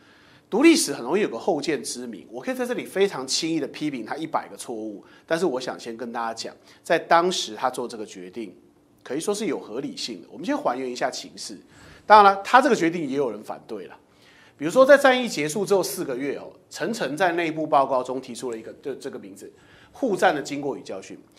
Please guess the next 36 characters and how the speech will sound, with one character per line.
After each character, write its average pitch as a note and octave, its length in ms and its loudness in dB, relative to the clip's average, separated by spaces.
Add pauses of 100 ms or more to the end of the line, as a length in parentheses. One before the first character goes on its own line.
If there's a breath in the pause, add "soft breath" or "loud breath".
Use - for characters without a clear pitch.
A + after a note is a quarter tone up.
(180 loud breath)
里 B2+ 100 -10
面 A#3+ 140 2
就 B3+ 120 6
委 F#3 180 8
婉 F#3+ 180 8
地 B2 40 -6
指 - 180 -10
出 C#3 200 -4
了 B2 60 -2
蒋 F#2+ 180 -10
介 C3+ 140 -4
石 G2+ 160 -10
的 G2 60 -12
决 F#2 200 -14
策 A2 200 -10
错 G2+ 180 -14
误， G2 140 -12
就 A3+ 140 -2
是 C4 80 0
连 G#3 280 0
你 B2+ 120 -6
可 D#3 120 -6
以 - 20 -2
在 E3 120 4
网 A#2+ 180 -2
上 C#3 120 -2
随 A#2+ 220 -10
意 C3+ 80 -6
查 G2 260 -12
到 A#2 140 -4
的 G#2 60 -8
错 G#2+ 180 -12
误。 G2+ 120 -10
比 G2+ 100 -14
如 A#2 80 -8
说， D3 260 -2